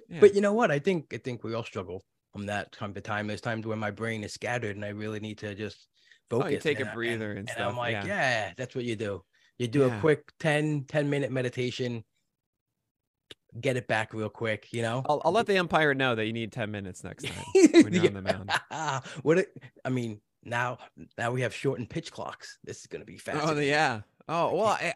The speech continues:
Speaker 1: I, I, I think it's not gonna actually affect too much.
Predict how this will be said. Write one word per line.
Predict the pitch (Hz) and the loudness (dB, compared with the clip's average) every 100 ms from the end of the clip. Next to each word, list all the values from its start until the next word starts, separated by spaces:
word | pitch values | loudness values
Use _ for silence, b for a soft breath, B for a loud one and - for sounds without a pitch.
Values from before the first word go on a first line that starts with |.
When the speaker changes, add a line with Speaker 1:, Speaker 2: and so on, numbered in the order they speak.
| 151 | -2
Speaker 1:
I, | |
I, | 190 220 | -2 -2
I | |
think | - 320 | -6 -6
it's | 392 160 | -4 -4
not | 165 | -4
gonna | 180 165 | -2 -2
actually | 131 - 127 | -2 -4 -8
affect | 117 120 113 | -4 -4 -6
too | - 107 | -8 -10
much. | 98 - - | -8 -10 -14